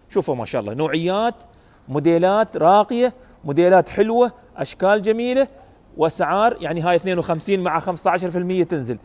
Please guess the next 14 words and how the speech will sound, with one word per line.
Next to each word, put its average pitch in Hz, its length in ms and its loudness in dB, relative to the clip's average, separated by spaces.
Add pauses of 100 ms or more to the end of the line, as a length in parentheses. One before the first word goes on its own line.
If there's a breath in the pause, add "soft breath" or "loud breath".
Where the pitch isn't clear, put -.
(360 soft breath)
كل 208 300 2
القياسات 185 640 2 (140)
متوفرة، 170 500 2
جميع 185 580 -2 (400 soft breath)
أنواع 175 320 0
القياسات 180 460 2
اللي 170 120 -6
تبغيها 175 340 -2
من 180 80 -6
الفساتين 180 520 -6
للبنات، 185 440 -2 (460 soft breath)
من 254 160 0
عمر 180 260 0
سنتين 269 560 0